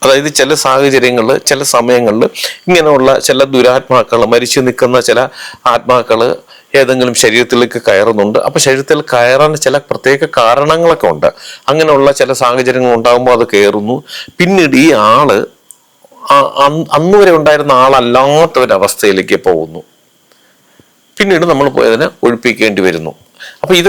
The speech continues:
കാണിക്കുന്ന, അതിനുശേഷം ഈ ശരീരത്തിൽ കയറിയതിനു ശേഷം കാണിക്കുന്ന ചേഷ്ടകളിൽ മാത്രമാണ് മാറ്റങ്ങൾ ഉണ്ടാകുന്നത്. പക്ഷെ ഈ കുട്ടിക്ക് അങ്ങനെയല്ല.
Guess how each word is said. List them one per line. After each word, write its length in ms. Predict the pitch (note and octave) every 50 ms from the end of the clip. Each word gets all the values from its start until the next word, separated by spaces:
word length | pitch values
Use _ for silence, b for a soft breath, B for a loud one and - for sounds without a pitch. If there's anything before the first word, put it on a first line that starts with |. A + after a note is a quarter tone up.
| - - D3+
കാണിക്കുന്ന, 560 | C#3+ D3 D3+ D#3+ E3+ F3+ F3 D#3+ E3+ D3 C#3+ C3 B2
അതിനുശേഷം 540 | D3 D#3 E3 - - D3+ D3 C3+ - D#3 D3 D3
ഈ 20 | D3 -
ശരീരത്തിൽ 340 | C#3+ C#3 C#3+ D3 C#3+ - D3+ C#3
കയറിയതിനു 300 | C#3 C#3 - C#3+ C#3 C3+
ശേഷം 180 | C#3 - D#3 C#3+ C3+ C#3
കാണിക്കുന്ന 460 | C3+ C#3 C#3+ D3 D3 D3 D#3 D3 D3 C#3+ - - -
ചേഷ്ടകളിൽ 640 | C3+ C#3 D3 C#3 - - - B2+ D3+ D#3+ E3 D#3+ D#3 D3 C3+
മാത്രമാണ് 580 | C3 C3 C#3 - - - D3 C#3 C3 C3 C3+ C3 - - B B B B B B B B -
മാറ്റങ്ങൾ 380 | A#2+ A#2+ A#2+ - C3 B2 B2 A#2 F#2+
ഉണ്ടാകുന്നത്. 520 | F2+ F2 F2 F2 E2+ E2 D#2+ E2 - F2 - _ _ _ _ _ _ _ _ _ B B B B B B
പക്ഷെ 180 | E3 - F#3+ F3+ F3+
ഈ 20 | G#3+ G#3 -
കുട്ടിക്ക് 320 | C#3+ - - C3+ - C#3+ A#2
അങ്ങനെയല്ല. 380 | F#2 F2+ E2 F#2 F2+ - -